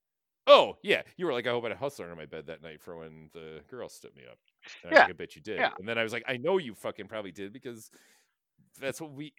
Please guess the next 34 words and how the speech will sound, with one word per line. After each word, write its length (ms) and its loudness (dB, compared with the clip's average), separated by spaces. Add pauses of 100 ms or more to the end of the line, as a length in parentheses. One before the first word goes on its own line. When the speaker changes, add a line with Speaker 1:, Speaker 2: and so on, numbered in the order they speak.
(120)
Speaker 1:
we 120 -8
used 240 -10
to, 80 -12 (140)
there 120 -4
was 160 -6
the 140 -6
third 360 2
<laughs> 0 -
part 300 6
of 180 -8
the, 120 -2 (840)
the 60 -12
chicken 360 -2
and 180 -6
movie 300 0
was 340 -8 (480)
buying 260 2
porn." 300 0
But 140 -4
then 320 6 (240)
you 100 0
were 140 6
like, 360 2 (520)
you 80 -14
made 140 2
it 60 -2
sound 280 -2
weird, 400 0
like 160 0
we 100 -4
came 220 -6
home 220 -6
and, 100 -8
like, 180 -6